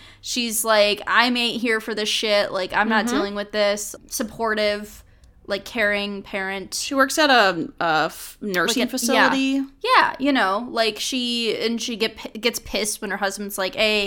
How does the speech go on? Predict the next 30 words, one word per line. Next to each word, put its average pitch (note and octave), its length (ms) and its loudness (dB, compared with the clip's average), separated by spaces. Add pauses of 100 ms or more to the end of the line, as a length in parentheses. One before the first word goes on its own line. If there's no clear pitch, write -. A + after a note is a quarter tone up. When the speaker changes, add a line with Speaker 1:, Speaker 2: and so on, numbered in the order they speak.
(100)
Speaker 2:
Right. F3 400 2
Speaker 1:
I'm C4+ 140 6
on C#4+ 160 12
the C#4+ 80 2
boat. E4 320 8 (120)
I - 60 0
can't D4+ 360 0
come E4 200 4
Speaker 2:
Yeah. F4 400 8
Speaker 1:
home." E4+ 220 2 (320)
Oh, D#4+ 440 10
and D#4+ 80 4
she's E4+ 280 2
just - 100 -2
like, C4 220 2
"Fuck F#4+ 340 6
Speaker 2:
Yeah. C4 60 -2
Speaker 1:
you." G#3+ 380 -2 (280)
Like, A3 200 2
Speaker 2:
Yeah. A#3+ 160 4
Speaker 1:
I F3+ 40 4
like C#4 160 4
how D4+ 180 8
in, C#4 200 4
in C4 320 4
Morse B3+ 280 4
code, G3+ 440 -2
she's A#3 260 -6
just A3 220 -8
like, F#3+ 300 -2